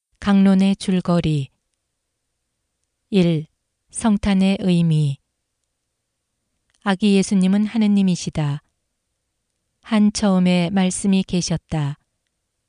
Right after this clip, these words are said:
예수님은 항상 계시는 분, 만물의 주님, 창조주이시다. 하늘도 주의 것, 땅도 주의 것.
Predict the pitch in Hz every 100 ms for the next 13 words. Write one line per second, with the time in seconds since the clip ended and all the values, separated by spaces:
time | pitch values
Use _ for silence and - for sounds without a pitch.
0 | _ _ _ _ _ _ _ - 196 196
1 | 202 202 214 214 233 208 214 208 - 180
2 | - 180 170 160 160 147 - _ _ _
3 | _ _ - 185 180 185 185 175 - 170
4 | 170 165 - - 220 202 202 190 185 165
5 | - 156 147 143 - _ _ _ _ _
6 | _ _ _ _ _ _ _ - 208 202
7 | 190 202 196 - 185 170 - 160 156 -
8 | _ _ _ 214 190 185 196 185 185 214
9 | 190 170 165 160 147